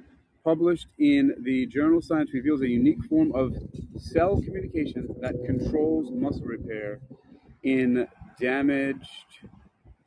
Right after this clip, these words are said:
cells. Oh, I'm sorry. Yep, controls muscle repair.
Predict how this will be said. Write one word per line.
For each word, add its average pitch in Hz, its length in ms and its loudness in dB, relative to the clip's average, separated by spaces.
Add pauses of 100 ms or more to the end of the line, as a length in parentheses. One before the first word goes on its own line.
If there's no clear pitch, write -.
(160)
cells. 104 880 -6 (1120)
Oh, 117 140 0
I'm 113 100 -4
sorry. 117 200 -2 (1080)
Yep, 147 160 -2 (280)
controls 127 280 -2
muscle 123 260 -6
repair. 101 160 -10